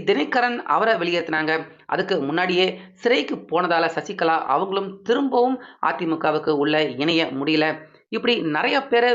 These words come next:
வெளியேத்திட்டு தான் தற்போது அதிமுக அதனுடைய தலைமையை தற்போது எடப்பாடி அவரு தன்னுடைய வசம் வச்சிருக்காரு. இது எல்லாமே அரசியல் மூத்த தலைவராக இருக்கிற செங்கோட்டையன் அவருக்கு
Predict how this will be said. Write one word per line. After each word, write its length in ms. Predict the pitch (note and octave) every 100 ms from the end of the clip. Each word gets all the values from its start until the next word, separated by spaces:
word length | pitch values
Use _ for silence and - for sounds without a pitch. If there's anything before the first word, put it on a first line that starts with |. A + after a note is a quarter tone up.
| F3
வெளியேத்திட்டு 640 | F3 G#3+ F3+ F#3 D#3+ D3
தான் 220 | D#3 D#3 - _
தற்போது 400 | - F#3 G3+ G3+ - E3
அதிமுக 540 | - - A3+ G3+ G3+ F3+ - -
அதனுடைய 440 | D3 E3 D#3 D#3 D3+
தலைமையை 480 | - G#3 B3+ G3+ F#3+
தற்போது 400 | D3+ - D#3 D#3+ C3
எடப்பாடி 460 | C3+ E3 D#3 D#3 D#3+
அவரு 260 | D3+ D3+ D3+ - -
தன்னுடைய 440 | - A3 A#3+ G3 D#3+
வசம் 340 | C3 C3+ F#3 F3
வச்சிருக்காரு. 540 | B2+ - D#3 D3+ D3+ D#3+ E3 - - _ _ A3+
இது 180 | B3 C4 - E3
எல்லாமே 460 | F3 C4 D#4 C#4+ C4 -
அரசியல் 380 | D3+ A3 - A#3+
மூத்த 320 | F3 A3 -
தலைவராக 440 | F#3+ F3 F#3+ E3+ F3+
இருக்கிற 300 | D#3+ E3 E3+
செங்கோட்டையன் 540 | E3 D#3 D#3+ E3 E3 E3
அவருக்கு 360 | C3+ D3 C#3